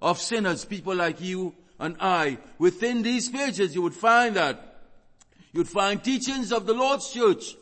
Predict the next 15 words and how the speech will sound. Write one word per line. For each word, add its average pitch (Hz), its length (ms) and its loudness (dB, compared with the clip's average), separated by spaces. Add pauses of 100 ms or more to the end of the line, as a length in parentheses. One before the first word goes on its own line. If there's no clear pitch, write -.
(520)
that 214 220 4
she 294 300 0
is 285 400 -2
the 226 120 2
pillar 285 520 0
and 220 140 -2
the 196 100 0
ground 262 380 2
of - 200 -2
truth, 233 320 2 (420)
that 233 240 8
she 262 320 -4
is 247 160 0
the 220 100 2
caretaker 240 1400 0